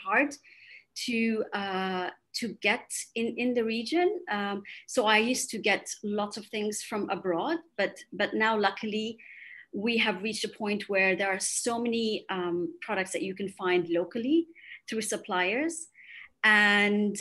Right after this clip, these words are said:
and yeah, it, it's, it's, it's becoming much, much easier because it's becoming more common now. People are demanding for it. And I see with my clients, uh, they are more, um, aware, they're more savvy, they know what they want.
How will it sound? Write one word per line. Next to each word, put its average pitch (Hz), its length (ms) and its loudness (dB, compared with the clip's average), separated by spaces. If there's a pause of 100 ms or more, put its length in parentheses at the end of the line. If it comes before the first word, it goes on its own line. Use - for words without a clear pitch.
(100)
and 196 360 4
yeah, 262 280 6
it, 208 200 0
it's, 226 240 -2
it's, 233 300 -2
it's 220 180 -2
becoming 254 480 2
much, 226 300 -2
much 208 300 -2
easier 240 300 2
because 202 300 -4
it's - 200 -14
becoming 190 400 -2
more 175 200 0
common 269 360 0
now. 262 380 2 (420)
People 262 260 0
are 214 120 4
demanding 202 600 2
for 254 200 0
it. 285 200 0 (220)
And 196 320 -2
I 202 120 0
see 214 300 -6
with 202 120 -2
my 208 200 2
clients, 240 680 -4
uh, 185 340 0 (460)
they 220 60 8
are 220 120 8
more, 196 600 4
um, 175 420 2
aware, 208 560 6
they're 196 120 2
more 180 260 2
savvy, 226 600 2
they 190 160 4
know 196 180 4
what 180 220 -2
they 180 120 2
want. 220 460 6